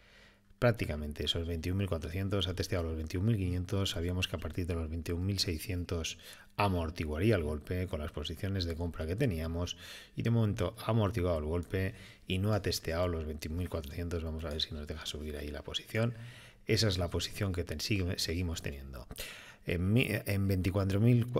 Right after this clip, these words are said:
en veintiún mil cuatrocientos hay mil cien bitcoins a la compra. Más arriba tenemos, en veintiún mil quinientos tenemos a trescientos noventa y dos. En veintiún mil quinientos cincuenta hay doscientos cincuenta y cuatro. A ver.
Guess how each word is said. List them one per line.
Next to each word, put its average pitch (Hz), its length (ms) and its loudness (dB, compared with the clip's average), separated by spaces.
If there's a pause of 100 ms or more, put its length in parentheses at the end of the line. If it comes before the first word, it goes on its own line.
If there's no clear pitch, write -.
en 92 140 2
veintiún 95 320 2
mil 123 140 6
cuatrocientos 110 720 4
hay 95 480 2 (180)
mil 117 220 6
cien 82 220 0
bitcoins 71 580 -4
a 92 80 -4
la 85 140 -2
compra. 123 420 2
Más 117 400 6
arriba 82 340 0
tenemos, 87 540 -2 (720)
en 92 140 2
veintiún 92 320 6
mil 123 140 8
quinientos 92 560 2
tenemos 95 320 2
a 80 80 -4
trescientos 107 560 0
noventa 87 340 0
y 80 60 0
dos. 123 480 2 (840)
En 87 160 0
veintiún 90 300 4
mil 120 140 8
quinientos 95 360 4
cincuenta 82 580 0
hay 87 200 4 (1000)
doscientos 117 720 4
cincuenta 78 400 -2
y 71 40 -8
cuatro. - 320 -10 (260)
A - 60 -4
ver. 76 140 -8